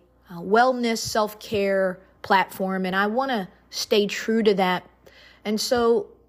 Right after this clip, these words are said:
we will honor and celebrate Black History Month here on the Be the One You Need podcast, but we'll do it by bringing in, uh, quotations, inspirations, teachings, um,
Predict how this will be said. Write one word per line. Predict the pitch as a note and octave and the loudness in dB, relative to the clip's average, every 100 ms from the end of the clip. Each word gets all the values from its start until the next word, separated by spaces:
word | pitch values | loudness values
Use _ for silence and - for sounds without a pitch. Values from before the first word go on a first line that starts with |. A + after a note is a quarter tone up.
| - | -8
we | A#3 C4+ | -2 -2
will | B3+ D#4+ D#4+ | 2 2 2
honor | B3 B3 B3 | 2 0 0
and | A3+ G3+ | 0 0
celebrate | - G#3+ G3+ G3+ F3+ F#3+ | 0 0 0 -2 -2 -2
Black | F#3+ F#3+ | -2 0
History | - G3+ - G3+ | -2 -4 -2 -4
Month | F3+ F3+ | -4 -6
here | - G#3+ G3 F#3 - - - _ - | -4 0 0 -2 -6 -20 -20 _ -6
on | A3+ A#3+ | 0 0
the | |
Be | G#3 G#3+ | 0 0
the | G3+ | 0
One | G3 F#3+ | 0 0
You | |
Need | F#3 F3+ F3 | -2 -4 -2
podcast, | F3+ F3 F3 - | -4 -2 -4 -2
but | G3+ | -2
we'll | A3+ A#3 | 0 -2
do | G#3+ F4+ | 0 0
it | F#4 - | 0 0
by | B3+ A3+ | 2 2
bringing | G3 A3+ A#3+ B3 | -2 -4 -2 -2
in, | A#3 G#3+ G#3 G3+ G3+ - _ _ _ | 0 0 -2 -2 -6 -12 _ _ _
uh, | G3 F3+ F3+ - _ | -12 -10 -10 -14 _
quotations, | - G#3+ G#3+ - C#4+ C#4+ - C4+ B3+ B3 - - | 0 0 0 -2 0 0 -2 -4 -4 -4 -6 -6
inspirations, | C4 C4+ B3+ - A#3 A#3 G#3+ A3 - A3 G#3+ G#3 G3+ - - - _ - | -2 -2 -2 0 2 4 2 0 -4 -4 -4 -4 -6 -8 -14 -20 _ -8
teachings, | - C#4+ A#3+ - C4+ B3+ A#3+ A3+ - - - _ - | 0 0 0 0 0 0 0 -2 -6 -12 -20 _ -12
um, | G3 F3+ F3 E3+ G#3+ | -8 -8 -10 -12 -14